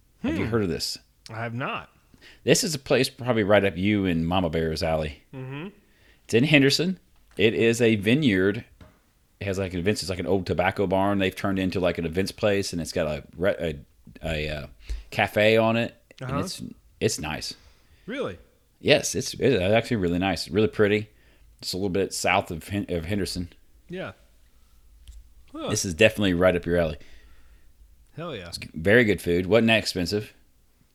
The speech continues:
Speaker 2: No
Speaker 1: Nice
Speaker 2: shit.
Speaker 1: location. Yeah.
Speaker 2: Huh. Did your wife like the wine?
Speaker 1: Oh, God, yeah. Yeah, she got the, she got her bottle to take home with her.
Speaker 2: Hell yeah.
Speaker 1: One she liked. And it wasn't even that bad.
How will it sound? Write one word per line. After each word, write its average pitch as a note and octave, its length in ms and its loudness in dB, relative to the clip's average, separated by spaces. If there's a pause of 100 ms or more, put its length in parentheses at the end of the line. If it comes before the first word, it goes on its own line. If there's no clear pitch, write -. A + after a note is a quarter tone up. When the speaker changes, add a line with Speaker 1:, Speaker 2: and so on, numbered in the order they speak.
Speaker 2:
No A#2 120 -8
Speaker 1:
Nice G2+ 220 -2
Speaker 2:
shit. - 80 -4
Speaker 1:
location. G#2+ 440 -2 (200)
Yeah. F#2 220 -2 (1300)
Speaker 2:
Huh. - 360 -12 (160)
Did C#3 140 -8
your A#2 100 -8
wife A2+ 240 -8
like A#2+ 260 -8
the A2 220 -8 (100)
wine? B2+ 260 -12
Speaker 1:
Oh, G2+ 160 6
God, D#2 220 -6
yeah. D2 160 -8 (140)
Yeah, A2 260 2
she A2+ 180 -2
got F#2+ 300 2
the, D#2+ 260 -2
she - 140 -8
got A2 120 4
her D#2+ 200 -4
bottle E2+ 360 -2
to D#2+ 80 -10
take G2 160 -4
home G#2+ 180 -2
with D#2+ 120 -4
her. D2+ 100 -10 (500)
Speaker 2:
Hell C3 240 -12
yeah. D3+ 240 -12 (560)
Speaker 1:
One E2 140 -6
she D#2+ 140 -8
liked. D#2 260 -6
And E2 80 -10
it E2+ 40 -2
wasn't A#2+ 160 0
even F2+ 120 -2
that F#2+ 200 -4
bad. E2+ 320 -2